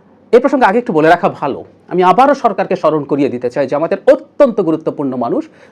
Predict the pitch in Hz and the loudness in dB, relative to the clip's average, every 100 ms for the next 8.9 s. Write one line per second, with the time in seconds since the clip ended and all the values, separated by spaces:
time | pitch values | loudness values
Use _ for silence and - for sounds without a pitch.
0 | 120 202 220 185 160 151 139 143 135 123 | -2 0 2 0 0 -4 -6 -6 -4 -4
1 | 117 135 139 135 131 135 147 202 175 151 | -4 -4 -4 -4 -6 -6 -2 -2 -2 -6
2 | - 110 123 196 - - 185 202 196 214 | -8 -10 -8 -10 -16 -8 -2 0 -2 -2
3 | 196 - 226 254 - 262 233 202 180 165 | -4 2 2 2 2 2 2 2 2 2
4 | - 165 160 170 175 156 214 214 - 151 | -2 -6 -4 -4 -2 0 0 0 0 -2
5 | 113 104 - 80 87 _ _ - - _ | -2 -8 -8 -10 -12 _ _ -20 -20 _
6 | _ _ _ 185 233 233 240 247 220 220 | _ _ _ 2 2 4 4 4 4 4
7 | 190 170 180 196 185 208 240 226 277 - | 4 4 2 2 4 4 4 0 -2 -8
8 | - _ 226 247 247 269 247 214 180 | -20 _ 2 4 6 6 6 4 2